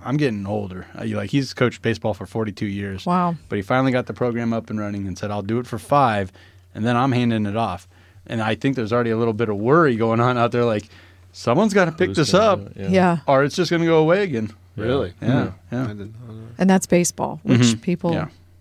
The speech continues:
Speaker 1: But it's,
Speaker 2: know
Speaker 1: it's the same
Speaker 2: and
Speaker 1: story,
Speaker 2: understand.
Speaker 1: like what
Speaker 2: Yeah.
Speaker 1: we're talking
Speaker 3: Yeah.
Speaker 1: about
Speaker 2: Yeah,
Speaker 1: here.
Speaker 2: exactly.
Speaker 1: Yeah.
Speaker 2: Yeah. So
Speaker 3: So
Speaker 2: with a sport that's not as common, I would think that would be harder to keep
Speaker 3: Yeah,
Speaker 2: going.
Speaker 3: for sure.
Speaker 2: Yeah.
Speaker 3: Yeah. To have the interest and
Speaker 2: Yeah.
Speaker 3: the backing and all that. So,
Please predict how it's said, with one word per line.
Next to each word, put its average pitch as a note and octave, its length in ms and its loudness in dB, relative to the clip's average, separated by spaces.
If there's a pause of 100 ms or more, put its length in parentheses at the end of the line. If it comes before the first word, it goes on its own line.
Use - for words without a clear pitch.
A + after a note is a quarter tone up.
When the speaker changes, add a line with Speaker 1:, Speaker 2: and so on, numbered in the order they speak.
(160)
Speaker 1:
But F3 180 4
it's, F3 100 6
Speaker 2:
know D3+ 180 4
Speaker 1:
it's F3 140 -2
the D#3+ 100 -2
same E3 220 4
Speaker 2:
and F3 80 4
Speaker 1:
story, F3 340 4
Speaker 2:
understand. - 60 0
Speaker 1:
like A#2 120 2
what - 60 6
Speaker 2:
Yeah. F#3+ 120 4
Speaker 1:
we're A2+ 60 0
talking D3 280 0
Speaker 3:
Yeah. - 80 -4
Speaker 1:
about G2 160 -6
Speaker 2:
Yeah, A#3+ 140 6
Speaker 1:
here. G3 80 0
Speaker 2:
exactly. G3 440 2
Speaker 1:
Yeah. A2+ 220 -2 (320)
Speaker 2:
Yeah. D#3+ 220 0 (140)
So - 180 2
Speaker 3:
So G#3 60 6
Speaker 2:
with G#3+ 180 4
a G3 60 2
sport F#3+ 280 -2
that's F3+ 200 -2
not D#3+ 320 -2
as D#3+ 160 -2
common, D#3+ 600 -2
I E3 60 -4
would D#3 140 -2
think D#3 160 -4
that C#3+ 80 -4
would - 100 -6
be D3+ 120 -8
harder - 340 -6
to E3 100 -6
keep - 160 -4
Speaker 3:
Yeah, F#2+ 120 0
Speaker 2:
going. - 120 -4
Speaker 3:
for G2 80 -2
sure. G#2+ 300 -2
Speaker 2:
Yeah. E2+ 40 0
Speaker 3:
Yeah. - 120 0 (160)
To G#2 120 -2
have F#2 140 0
the F2 100 -2
interest F2+ 440 -2
and F#2 80 2
Speaker 2:
Yeah. G3+ 80 4
Speaker 3:
the D#2+ 60 -2
backing F2+ 360 -2
and F2 100 -4
all F2 120 -2
that. F2+ 200 -4 (680)
So, G#2 580 4